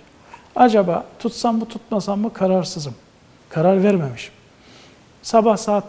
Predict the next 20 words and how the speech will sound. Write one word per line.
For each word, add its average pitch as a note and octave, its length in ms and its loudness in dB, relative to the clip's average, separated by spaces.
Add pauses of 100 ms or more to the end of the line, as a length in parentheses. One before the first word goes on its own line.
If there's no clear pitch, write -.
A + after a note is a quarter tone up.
(140)
diyelim F3+ 320 -2
ki F3 220 -2
namaza F#3+ 420 0
kalktım, F#3 380 -6
orucu F#3+ 240 -4
da F3 120 -2
bozan F3+ 300 -4
bir E3 40 -10
şey - 140 -10
yok. - 80 -10
Niyet G#3 340 0
ettim, G3 320 -8
en G#3 120 -4
son F#3 260 -6
kazamı F3+ 520 -4 (440)
tutmaya F3+ 460 -4
derse A3+ 420 0 (280)
bu, G#3+ 160 0 (360)
bu A3+ 160 0
kişi A3 360 -6